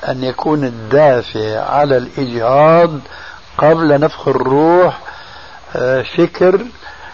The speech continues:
غير شرعي. مثلًا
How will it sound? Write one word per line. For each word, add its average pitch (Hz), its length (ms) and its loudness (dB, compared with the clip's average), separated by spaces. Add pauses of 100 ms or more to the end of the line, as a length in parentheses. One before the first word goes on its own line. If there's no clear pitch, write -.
(300)
غير 143 340 4
شرعي. 110 440 0 (720)
مثلًا 127 460 2